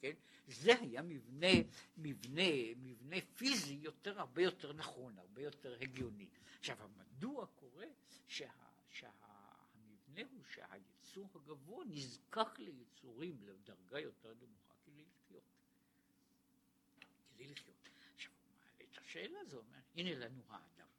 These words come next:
עומד, עומד יצור שהוא הגבוה ביותר במערכת, והוא צריך לאכול לחם. אז למה הוא זקוק ללחם?" אז אם תאמר בגלל מוצא פי השם, אז מוצא פי השם ישנו גם באדם.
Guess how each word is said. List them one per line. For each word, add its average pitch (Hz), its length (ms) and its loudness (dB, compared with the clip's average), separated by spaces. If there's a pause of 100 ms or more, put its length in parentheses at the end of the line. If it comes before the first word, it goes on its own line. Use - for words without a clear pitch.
(840)
עומד, 143 180 -10 (240)
עומד 107 300 -2
יצור - 420 -10 (580)
שהוא - 180 -18
הגבוה 214 500 8
ביותר 156 500 2
במערכת, 120 480 -8 (380)
והוא 143 120 -20
צריך 190 380 -12
לאכול 190 420 -8
לחם. - 260 -10 (1200)
אז 143 100 -20
למה 202 160 -18
הוא 330 80 -20
זקוק - 460 -20
ללחם?" - 840 -14
אז - 240 -2
אם 190 180 0
תאמר 135 400 6
בגלל 123 440 4 (280)
מוצא 127 340 2 (100)
פי 135 240 -6
השם, - 300 -8 (640)
אז - 100 -18 (180)
מוצא 160 300 -4
פי 233 240 -6
השם 196 280 -8
ישנו 165 300 -10
גם 185 180 -12
באדם. - 300 -12